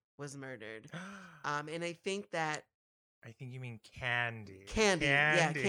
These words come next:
Speaker 1: Kandi. Sorry,
Speaker 2: <laughs> Angelica
Speaker 1: Kandi.
Speaker 2: Ross.
Speaker 1: Right, right.
Speaker 2: <laughs>
Speaker 1: Yes, Angelica Ross. Sorry. And when, when Kandi was killed, I think that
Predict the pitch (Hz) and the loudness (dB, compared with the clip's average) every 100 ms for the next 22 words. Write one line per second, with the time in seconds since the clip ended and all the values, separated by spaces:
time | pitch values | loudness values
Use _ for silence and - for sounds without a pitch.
0 | 170 214 165 190 170 165 160 156 175 185 | 4 6 8 8 8 2 -2 2 8 8
1 | 196 175 127 123 - 175 - 160 147 127 | 10 8 8 6 0 -6 0 0 0 -2
2 | 185 185 160 156 170 160 - _ 170 170 | 0 2 2 2 0 -2 -8 _ 0 0
3 | 143 - 160 175 170 269 151 143 143 - | 0 -4 0 0 0 -2 -2 -4 -4 -4
4 | 143 135 151 - - - - 185 180 135 | -4 -4 -10 -18 -20 -14 -2 0 -2 -4
5 | 185 180 180 170 - 214 233 220 196 - | -4 -4 -6 -6 -4 -2 -2 -6 -10 -4
6 | 165 151 147 - _ _ _ _ _ _ | -2 -2 -10 -14 _ _ _ _ _ _
7 | _ _ - - - 208 180 151 151 143 | _ _ -20 -20 -8 0 2 2 -2 -4
8 | 156 - 185 190 185 175 160 151 | -6 -6 -6 -6 -4 0 0 0